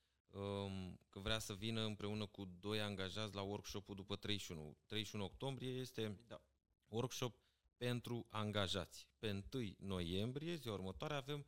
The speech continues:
Speaker 1: workshop pentru angajatori, pentru antreprenori. Și exact asta am zis,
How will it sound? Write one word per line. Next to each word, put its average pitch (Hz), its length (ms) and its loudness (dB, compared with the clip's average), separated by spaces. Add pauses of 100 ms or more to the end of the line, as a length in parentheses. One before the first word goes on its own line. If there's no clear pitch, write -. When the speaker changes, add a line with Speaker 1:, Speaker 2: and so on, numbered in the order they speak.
(640)
Speaker 1:
workshop 131 400 0
pentru 127 480 -2
angajatori, 117 680 2
pentru 107 400 -2
antreprenori. 98 680 0 (400)
Și 143 460 0 (100)
exact 139 340 -2
asta 143 240 2
am 135 80 2
zis, 135 340 -4